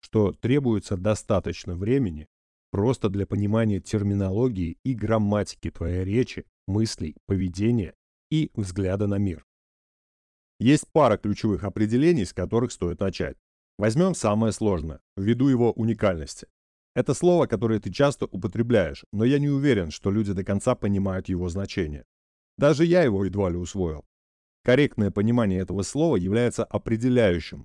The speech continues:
для верного восприятия всей остальной нашей беседы. И это слово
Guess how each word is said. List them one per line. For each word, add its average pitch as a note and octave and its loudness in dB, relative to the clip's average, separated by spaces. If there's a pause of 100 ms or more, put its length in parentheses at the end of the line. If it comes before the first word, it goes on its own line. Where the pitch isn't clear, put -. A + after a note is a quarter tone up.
для G#2 2
верного F#2 2
восприятия G2 0 (100)
всей B2+ 0
остальной F#2 0
нашей E2+ 0
беседы. F2 -6 (500)
И A#2 2
это A#2 4
слово D3 0